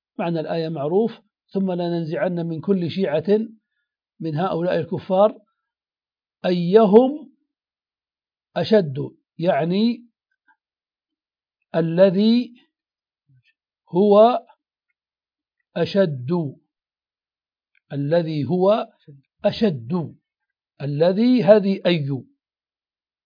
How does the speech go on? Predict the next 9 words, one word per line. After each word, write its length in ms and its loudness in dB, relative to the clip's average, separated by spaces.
وهم 560 0
هذا 180 4
المضاف 420 2
إليه 260 0
تتميز 560 -2
به 320 -2
أيهم، 520 0
وأشد 520 2
الخبر 560 4